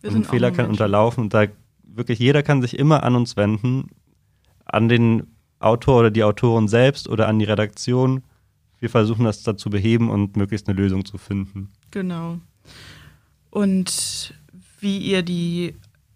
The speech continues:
Speaker 1: Redaktionen kontaktieren könnt, vermerken wir euch selbstverständlich in den Shownotes.
Speaker 2: Genau.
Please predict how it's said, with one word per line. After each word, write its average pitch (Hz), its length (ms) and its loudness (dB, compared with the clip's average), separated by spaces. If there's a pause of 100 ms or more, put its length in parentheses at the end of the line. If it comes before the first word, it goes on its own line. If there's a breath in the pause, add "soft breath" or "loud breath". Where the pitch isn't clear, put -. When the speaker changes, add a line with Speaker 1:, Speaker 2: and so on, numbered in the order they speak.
(100)
Speaker 1:
Redaktionen 185 840 -6
kontaktieren 196 600 -8
könnt, 311 320 -4
vermerken 254 520 -6
wir 220 120 -6
euch 190 380 -6
selbstverständlich 170 1040 -6
in 151 100 -8
den 165 120 -8
Shownotes. 196 680 -6 (320)
Speaker 2:
Genau. 101 500 0